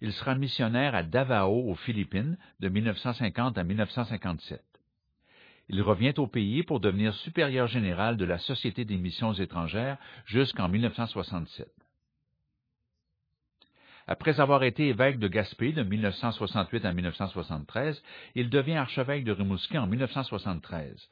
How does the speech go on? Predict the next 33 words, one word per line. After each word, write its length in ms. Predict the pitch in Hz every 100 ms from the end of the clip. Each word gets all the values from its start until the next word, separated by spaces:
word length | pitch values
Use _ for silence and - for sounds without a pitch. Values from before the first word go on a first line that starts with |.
| - - - -
poste 300 | 160 - -
qu'il 160 | 113
occupera 440 | 104 101 - 123 110
jusqu'à 340 | 135 143 110
sa 160 | 95 92
démission 560 | 87 85 - 131 131
en 140 | - 101
mille 100 | 98
neuf 120 | 90
cent 160 | 127
quatre-vingt-douze. 960 | 123 107 95 92 80 82 71 - - - _ _ _ - - -
Il 200 | 98 90
est 120 | 95
administrateur 760 | 101 104 110 101 - 98 110 92
diocésain 560 | 87 113 - 87 110
d'octobre 440 | 101 120 - 139 117
mille 120 | 95
neuf 120 | 90
cent 140 | - 101
quatre-vingt-douze 760 | 98 87 85 82 139 160 - - -
à 100 | 87
février 540 | - 123 104 95 107 135
mille 100 | 107
neuf 140 | 95
cent 120 | 123
quatre-vingt-treize. 920 | 117 104 95 85 - 73 55 - - _ _ _ _ _ _ _ _ _ _ - -
Il 100 | 113
se 160 | - 151
retire 420 | 170 156 196 165
au 60 | 120
presbytère 540 | 127 98 98 131 127
de 80 | 95
Trois-Pistoles 720 | - 139 - 98 - 90 147